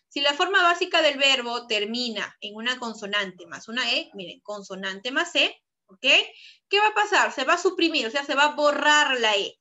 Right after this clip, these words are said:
Chau, le decimos chau. ¿Y, y qué le voy a agregar de frente?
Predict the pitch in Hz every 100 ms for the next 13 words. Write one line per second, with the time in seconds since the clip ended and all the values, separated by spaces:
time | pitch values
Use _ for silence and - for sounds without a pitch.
0 | _ - 285 277 220 190 190 190 196 247
1 | 254 262 - 247 180 - _ _ _ _
2 | _ - 233 - - 240 233 294 311 320
3 | 302 302 320 302 302 330 339